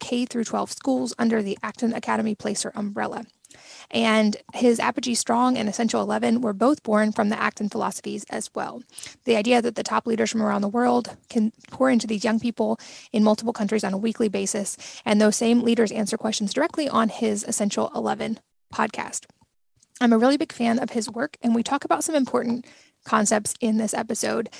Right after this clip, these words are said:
things from why he turned down a job at the White House, why I dropped out of college, and then he goes deep on how the current educational systems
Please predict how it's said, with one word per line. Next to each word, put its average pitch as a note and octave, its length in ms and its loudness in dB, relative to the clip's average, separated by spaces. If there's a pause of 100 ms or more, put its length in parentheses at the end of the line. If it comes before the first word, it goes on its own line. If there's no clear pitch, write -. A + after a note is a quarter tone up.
(300)
things A3+ 280 4
from G#3+ 320 4
why G#3+ 160 4
he A#3 160 -2
turned A#3+ 220 4
down G#3 140 2
a G#3+ 80 2
job G3+ 340 0
at G#3+ 120 -8
the A#3 80 -8
White C#4 160 2
House, F#4 320 0 (320)
why G3 180 2
I G#3+ 140 4
dropped A3 220 0
out - 80 -2
of - 100 -12
college, C#4 480 0 (540)
and A#3+ 80 6
then D#4 80 6
he E4+ 120 0
goes F#4 180 4
deep C4+ 200 -2
on A3+ 140 4
how A#3 160 2
the A#3 100 0
current C4 280 -2
educational A3 580 -2
systems G#3 540 -4